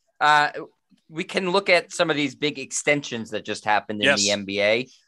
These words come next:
Speaker 1: Um, so, you know, some of these teams are, are playing on Christmas, and they'll have, uh, a lot of money to spend on presents.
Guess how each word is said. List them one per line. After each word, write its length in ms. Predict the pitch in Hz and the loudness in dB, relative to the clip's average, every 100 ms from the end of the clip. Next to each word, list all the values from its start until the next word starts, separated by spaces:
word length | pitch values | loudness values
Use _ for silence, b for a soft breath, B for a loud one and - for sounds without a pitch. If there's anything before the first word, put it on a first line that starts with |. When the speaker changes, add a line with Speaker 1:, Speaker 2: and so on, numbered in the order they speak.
| - | -4
Speaker 1:
Um, 460 | 101 101 98 107 | 2 4 4 2
so, 160 | - 131 | -4 -4
you 60 | 113 | 0
know, 100 | 107 | 0
some 180 | 131 | -2
of 60 | 120 | -4
these 200 | 117 107 | -6 -6
teams 340 | 131 120 113 | -4 -4 0
are, 240 | 113 110 110 | 2 4 4
are 200 | 113 107 | 2 0
playing 280 | - 127 120 | 0 0 0
on 120 | 113 | -6
Christmas, 520 | 135 131 139 139 131 | -4 -4 -2 -4 -4
and 120 | 123 | 0
they'll 160 | 123 120 | 2 4
have, 360 | 120 117 104 | 4 2 2
uh, 240 | 120 113 113 | 4 4 4
a 40 | |
lot 280 | 113 113 131 | -2 2 2
of 140 | 120 113 | 2 -4
money 240 | 117 113 | -6 -8
to 80 | - | -14
spend 320 | - 110 107 | -4 -2 -2
on 140 | 98 - | -4 -2
presents. 560 | 117 104 104 101 - | -2 -2 -4 -8 -14